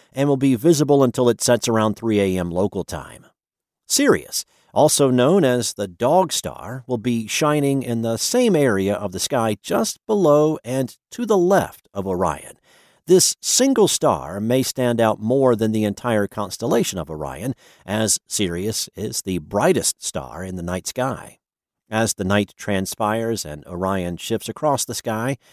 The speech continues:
it may appear to be following a grouping of stars known as the Pleiades star cluster. This bunching of stars may be more difficult to spot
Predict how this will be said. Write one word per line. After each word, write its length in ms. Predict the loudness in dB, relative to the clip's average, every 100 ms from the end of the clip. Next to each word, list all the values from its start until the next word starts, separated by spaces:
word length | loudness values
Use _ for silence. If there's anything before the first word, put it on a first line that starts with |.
| _ _ _
it 160 | -6 0
may 180 | 2 4
appear 380 | 2 4 4
to 80 | 4
be 160 | 2 0
following 520 | 2 2 4 4 2
a 60 | 0
grouping 460 | 2 0 2 0
of 80 | 0
stars 500 | 2 4 4 4 2
known 220 | 0 0
as 220 | 0 -2
the 120 | -4 -6
Pleiades 720 | _ 0 0 0 -2 -6 -8
star 340 | -8 -2 -2 -2
cluster. 540 | -6 -10 -10 -16 -20 _ _ _ _ _ _ _
This 200 | 0 2
bunching 480 | 2 0 0 0 0
of 100 | -2
stars 560 | 2 4 4 4 0
may 200 | -2 -2
be 180 | 0 0
more 180 | 2 0
difficult 580 | 0 -2 -4 -4 -4 -4
to 80 | -8
spot 540 | -4 0 0 0 -2